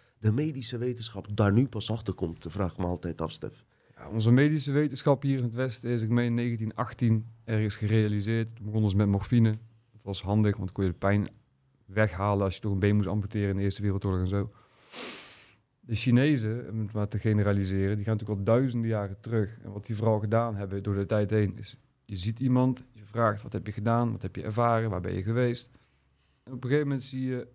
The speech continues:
Speaker 2: "Hé, dezelfde mensen die dat hebben gedaan, hebben dat probleem. Die daar zijn geweest, hebben dat probleem."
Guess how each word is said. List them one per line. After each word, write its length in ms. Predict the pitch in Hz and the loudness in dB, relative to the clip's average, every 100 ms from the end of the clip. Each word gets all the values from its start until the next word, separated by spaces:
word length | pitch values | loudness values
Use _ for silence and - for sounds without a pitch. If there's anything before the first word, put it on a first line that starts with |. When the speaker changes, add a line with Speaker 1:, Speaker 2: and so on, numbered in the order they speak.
| - | -6
Speaker 2:
"Hé, 220 | 151 101 | -4 -4
dezelfde 360 | 110 110 139 135 | -8 -4 -4 -2
mensen 320 | 135 127 - | -4 -6 -8
die 80 | 110 | -6
dat 160 | 123 123 | -4 -2
hebben 180 | 135 | -2
gedaan, 200 | 143 139 | 0 -2
hebben 180 | 143 143 | -6 -10
dat 120 | 147 | -12
probleem. 340 | 143 98 80 95 | -10 -8 -8 -8
Die 100 | 117 | -8
daar 180 | 113 123 | -4 0
zijn 140 | 131 135 | 2 2
geweest, 240 | 139 143 | 0 -4
hebben 180 | 135 135 | -6 -8
dat 80 | 131 | -8
probleem." 320 | 110 - | -10 -8